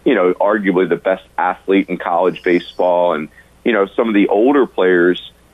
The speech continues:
for North Carolina, Mikey Madej, Danny Serretti, Angel Zarate, you know, those kids have carried a lot of water for that lineup to let some of these younger, newer players that have, you know,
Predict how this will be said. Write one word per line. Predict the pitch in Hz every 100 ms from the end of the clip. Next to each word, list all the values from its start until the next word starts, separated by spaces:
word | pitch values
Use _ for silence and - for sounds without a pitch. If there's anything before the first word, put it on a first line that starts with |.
| _ -
for | 101
North | 95 95 92
Carolina, | - 95 90 87 87 90 87
Mikey | 92 95 92 98
Madej, | 90 90 82 95 87 80 73 -
Danny | 90 87 90 90
Serretti, | - 92 90 92 82 78 76
Angel | 85 90 85 92
Zarate, | 90 87 87 92 - 110 85 78 76 _ _ _
you | 120
know, | 107
those | 101 113 120 -
kids | 139 113 101 -
have | 95
carried | - 117 104 104
a | 92
lot | 90 90
of | 101 80
water | 82 85 95 113 -
for | 98
that | 87 -
lineup | 82 82 92 117 143 - - _ -
to | 110
let | 107 107 -
some | 107 98
of |
these | 95 95 -
younger, | 90 98 107 95 92
newer | 85 98 123 120
players | - - 90 92 90 -
that | 87
have, | 98 92 87 80 _ - -
you | - 98
know, | 78